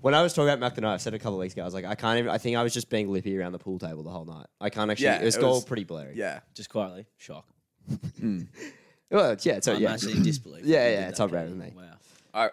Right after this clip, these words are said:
Speaker 2: yeah, I reckon it was basically, like, you and me did not leave the pool table unless
Speaker 1: <laughs>
Speaker 2: Mac the Knife was
Speaker 1: Okay,
Speaker 2: playing
Speaker 1: well, that
Speaker 2: versus
Speaker 1: makes sense. That
Speaker 2: Yeah,
Speaker 1: makes sense.
Speaker 2: yeah.
Speaker 1: And look, mate, you know you make your bed, you gotta lie in it. So
Speaker 2: Mm.
Speaker 1: I'll take my licks. I'm very lippy around the pool table, mate.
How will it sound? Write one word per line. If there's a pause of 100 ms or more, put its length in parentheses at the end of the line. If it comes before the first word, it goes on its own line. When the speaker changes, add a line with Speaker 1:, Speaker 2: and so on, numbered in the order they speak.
Speaker 2:
yeah,
I
reckon
it
was
basically,
like,
you
and
me
did
not
leave
the
pool
table
unless (240)
Speaker 1:
<laughs>
Speaker 2:
Mac
the
Knife
was
Speaker 1:
Okay,
Speaker 2:
playing
Speaker 1:
well,
that
Speaker 2:
versus
Speaker 1:
makes
sense.
That
Speaker 2:
Yeah,
Speaker 1:
makes
sense.
Speaker 2:
yeah. (240)
Speaker 1:
And
look,
mate,
you
know
you
make
your
bed,
you
gotta
lie
in
it.
So
Speaker 2:
Mm.
Speaker 1:
I'll
take
my
licks.
I'm
very
lippy
around
the
pool
table,
mate.